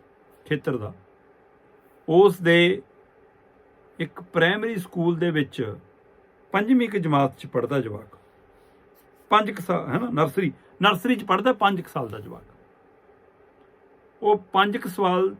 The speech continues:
ਸਾਲ ਦਾ ਜਵਾਕ ਅੰਮ੍ਰਿਤ ਸਕੂਲ 'ਚ ਹੋਮਵਰਕ ਨਹੀਂ ਕਰਕੇ ਲੈ ਕੇ ਜਾਂਦਾ। ਘਰ ਦਾ ਜਿਹੜਾ ਕਾਪੀਆਂ ਤੇ ਕੰਮ ਮਿਲਿਆ, ਉਹ ਕਰਕੇ ਨਹੀਂ ਲੈ ਕੇ ਜਾਂਦਾ। ਜਦੋਂ ਮਾਸਟਰ ਸਾਰਿਆਂ ਦਾ ਕੰਮ ਚੈੱਕ ਕਰ ਰਿਹਾ ਹੁੰਦਾ ਹੈ, ਤਾਂ ਉਹ ਅੰਮ੍ਰਿਤ ਨੂੰ ਵੀ ਪੁੱਛਦਾ ਵੀ, "ਤੇਰਾ ਕੰਮ?"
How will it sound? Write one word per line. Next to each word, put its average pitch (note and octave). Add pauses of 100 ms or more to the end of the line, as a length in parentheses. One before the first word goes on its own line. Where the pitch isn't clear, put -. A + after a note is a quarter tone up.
ਸਾਲ E3
ਦਾ F3+
ਜਵਾਕ C#3+ (920)
ਅੰਮ੍ਰਿਤ C#3+ (880)
ਸਕੂਲ G3
'ਚ G3+
ਹੋਮਵਰਕ D3
ਨਹੀਂ A2+
ਕਰਕੇ G2+
ਲੈ G#2+
ਕੇ G#2
ਜਾਂਦਾ। - (1200)
ਘਰ B2
ਦਾ C#3+
ਜਿਹੜਾ F3+
ਕਾਪੀਆਂ E3
ਤੇ E3+
ਕੰਮ D#3+
ਮਿਲਿਆ, D#3
ਉਹ F#3+
ਕਰਕੇ F#3
ਨਹੀਂ A#2
ਲੈ G2
ਕੇ F#2
ਜਾਂਦਾ। G2+ (720)
ਜਦੋਂ D3
ਮਾਸਟਰ D3
ਸਾਰਿਆਂ A3
ਦਾ G3+
ਕੰਮ F3
ਚੈੱਕ F3+
ਕਰ D#3
ਰਿਹਾ C#3
ਹੁੰਦਾ A2
ਹੈ, G2+ (500)
ਤਾਂ D3
ਉਹ D3
ਅੰਮ੍ਰਿਤ C#3
ਨੂੰ D#3
ਵੀ D3+
ਪੁੱਛਦਾ D3+
ਵੀ, C#3+
"ਤੇਰਾ D3+
ਕੰਮ?" E3